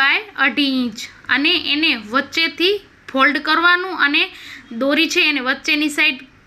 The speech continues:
રાખવાની, પછી સિલાઈ કરી અને આને તૈયાર કરવાનું. આવી જ રીતે ટ્રાયેંગલ બનાવવાનું, પછી ક્રોસમાં સિલાઈ કરી લેવાની. અને હા, અહીંયા ખૂણામાં છે ને થોડુંક અડધો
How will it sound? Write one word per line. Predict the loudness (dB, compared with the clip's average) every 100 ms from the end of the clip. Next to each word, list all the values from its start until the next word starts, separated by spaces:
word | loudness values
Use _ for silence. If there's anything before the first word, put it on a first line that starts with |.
| -2
રાખવાની, | 2 2 2 2 2 0 -2
પછી | -2 -2 -2
સિલાઈ | 0 2 2 2
કરી | 0 0 2 2
અને | 2
આને | 2 0 -4 -2
તૈયાર | 2 2 2
કરવાનું. | 0 0 2 2
આવી | 2 -4
જ |
રીતે | -8 -6 -6
ટ્રાયેંગલ | 0 0 2 0 0 0
બનાવવાનું, | 2 2 2 2 2 -2 -2
પછી | -4 -2 -6 -2
ક્રોસમાં | -2 0 2 2 2
સિલાઈ | 0 0 0
કરી | 0 -2 -2
લેવાની. | 0 0 -2 -12 -14 -4
અને | 0 0 2
હા, | 2 2
અહીંયા | 0 -4 -6 -4
ખૂણામાં | 2 4 4 2 0
છે | -2
ને | -2
થોડુંક | -4 -4 0 0
અડધો | 2